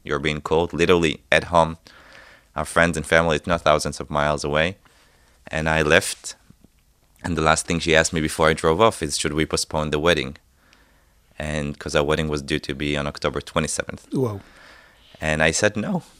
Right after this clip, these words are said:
Speaker 1: I believe that I'm gonna be back in a week because we didn't know how big this was back then. And I went to base and it was all very quick. The first thing they gave us is a dog tag with their name and military I D, just like the hostages ones. But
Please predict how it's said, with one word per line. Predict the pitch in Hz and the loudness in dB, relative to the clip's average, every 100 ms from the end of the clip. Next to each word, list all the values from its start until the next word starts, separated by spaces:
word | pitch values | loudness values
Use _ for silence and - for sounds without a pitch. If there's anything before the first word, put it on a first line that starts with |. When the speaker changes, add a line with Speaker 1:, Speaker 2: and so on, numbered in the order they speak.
| _ - | _ -2
Speaker 1:
I | 78 87 85 - | 0 0 -4 -2
believe | 85 80 87 87 | 0 2 2 2
that | 90 | 0
I'm | |
gonna | 85 85 | 0 0
be | 80 78 | -2 2
back | 78 - | 2 2
in | 82 | -4
a | |
week | 80 98 - | -2 -2 -4
because | - 76 73 - - - 76 | -4 -2 -2 -4 -8 -8 -4
we | 85 | 0
didn't | 90 82 | 0 2
know | 98 | 2
how | 80 | 2
big | 73 69 - | 0 -2 -4
this | - - | -8 -8
was | 50 | -10
back | - 50 - | -8 -10 -10
then. | - - _ _ - - _ _ - | -18 -18 _ _ -20 -20 _ _ -8
And | 71 76 | -4 0
I | 78 | 2
went | 76 80 | 2 0
to | 92 | -2
base | 71 76 80 | -2 -2 -4
and | |
it | 73 | -6
was | 71 - | -8 -4
all | 73 | -4
very | 71 78 80 | 0 2 0
quick. | - 76 - - | -2 -4 -4 -6
The | 71 | -8
first | - 76 - | -2 -2 -2
thing | 78 76 | -6 -2
they | 76 | -2
gave | 73 73 | 0 0
us | 78 - | -2 -2
is | 73 | -4
a | |
dog | 69 76 78 | 2 2 2
tag | - 65 - | -2 -4 -4
with | 71 | -6
their | 71 | -6
name | 73 76 73 | -4 -4 -4
and | |
military | 73 73 - 71 65 | -6 -6 -4 -2 -2
I | 73 | -4
D, | 76 82 | -6 -6
just | 76 - | -6 -4
like | 78 69 | -6 -4
the | 76 73 - - | -4 -4 -4 0
hostages | 85 - 87 87 | 0 0 -4 -2
ones. | 87 90 98 - | 2 0 0 -6
But | 73 | -10